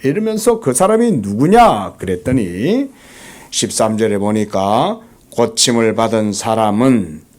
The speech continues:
그가 누구인지 알지 못하니 이는 거기 사람이 많음으로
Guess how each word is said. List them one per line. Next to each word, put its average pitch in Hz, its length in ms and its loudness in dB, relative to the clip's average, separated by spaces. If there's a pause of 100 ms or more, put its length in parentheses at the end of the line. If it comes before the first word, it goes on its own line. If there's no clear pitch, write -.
그가 123 360 2
누구인지 131 880 0 (260)
알지 107 680 -2
못하니 104 760 -2 (300)
이는 110 320 -2
거기 98 380 -4
사람이 117 560 -2
많음으로 120 960 2